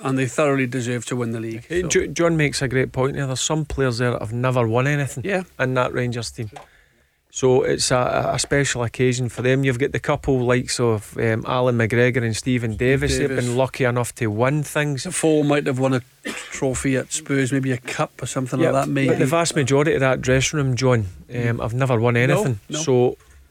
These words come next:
Speaker 2: again, I always say, go and milk it. Wh-, when I won something, like, I think you had put down here,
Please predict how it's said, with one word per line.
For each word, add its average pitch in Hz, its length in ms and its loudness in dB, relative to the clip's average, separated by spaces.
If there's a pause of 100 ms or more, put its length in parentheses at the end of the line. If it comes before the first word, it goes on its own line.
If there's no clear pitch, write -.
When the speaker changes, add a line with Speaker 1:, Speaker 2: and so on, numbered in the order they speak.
Speaker 2:
again, 147 480 0
I 135 40 -4
always 147 340 2
say, 143 120 2
go 135 140 0
and 156 140 0
milk 147 260 2
it. - 200 0
Wh-, 143 260 0
when 143 140 0
I 147 80 4
won 147 200 0
something, 135 580 -4 (100)
like, - 260 -6 (280)
I - 200 -6
think 147 260 -8
you 131 80 -6
had 117 160 -6
put 127 240 -6
down 123 320 -2
here, 120 260 -4